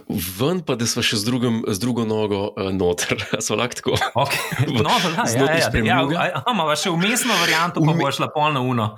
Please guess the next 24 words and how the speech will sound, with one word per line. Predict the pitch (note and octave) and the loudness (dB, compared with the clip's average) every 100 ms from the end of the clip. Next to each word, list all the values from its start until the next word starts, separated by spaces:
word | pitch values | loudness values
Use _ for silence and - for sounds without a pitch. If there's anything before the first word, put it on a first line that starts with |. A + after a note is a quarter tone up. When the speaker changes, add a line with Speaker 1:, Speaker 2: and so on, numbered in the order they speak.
| - | -2
Speaker 1:
Tako, | B2+ - C#3 G#2 | -2 -2 -2 -2
Speaker 2:
<laughs> | - | -2
Speaker 1:
vmesna | A2+ C#3+ - - | 0 0 0 0
Speaker 2:
Ne, | C3+ | 0
Speaker 1:
varianta. | C3+ B2+ C#3 | 2 0 0
Speaker 2:
nerealno. | C#3+ B2 A#2+ A2 A2 G#2 A2 A2 | 0 0 0 0 -2 -2 -4 -6
Speaker 1:
Tako, | B2 C#3+ A2+ - | -4 -2 -2 -2
vmesno | A2 A#2+ D3+ D#3+ | -4 -2 -2 -2
varianto | B2 A#2 B2+ C3+ | 0 0 -2 -2
mava, | G#2+ G#2+ B2 A#2 A2+ - - | -2 0 0 -2 -4 -10 -12
če | - A2 | -6 -2
rečem, | A2 A#2+ A#2 | 0 0 -2
okej, | - G#2+ - C#3 D#3 | -2 -4 0 0 0
ampak | - A#2 - F#2+ | -2 -4 -2 -4
bo | G2+ | -2
treba | A#2 A2 | 0 2
veliko | G#2+ - - | 2 -2 -2
de-, | F#2+ A2 | -2 -2
bi | G#2 G#2 | -2 -2
bilo | G2 | -2
treba | F2+ A2 G2 | 0 0 0
veliko, | E2 F2 F#2+ A2 - | -2 0 2 2 0
veliko | F#2+ F#2+ F#2+ F2 | 0 0 -2 -2
odrekanja. | E2 E2 - G2+ G#2 | 0 0 0 0 0